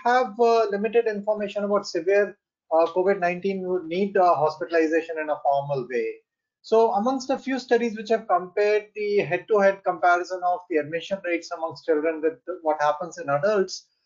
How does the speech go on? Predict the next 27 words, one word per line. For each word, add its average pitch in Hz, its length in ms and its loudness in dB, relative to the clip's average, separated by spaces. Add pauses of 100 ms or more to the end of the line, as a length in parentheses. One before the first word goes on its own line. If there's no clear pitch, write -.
(200)
uh, 160 160 4
this 202 240 0
study 233 300 2
from 226 260 2
the 208 80 2
United 196 420 2
States 202 360 0
seems 214 300 -8
to 220 80 -4
suggest 196 440 -2
that 196 340 2
the 190 320 -2 (380)
admission 226 640 0
rates 208 320 4
or 185 100 6
hospitalization 190 800 2
rates 180 260 -2
among 180 240 -10
children 175 360 -2 (120)
are 165 160 4
about 165 240 0
twenty-four 202 500 0
lower 170 360 4
as 160 200 4
compared 156 520 0
to 139 220 0
adults. 170 480 -6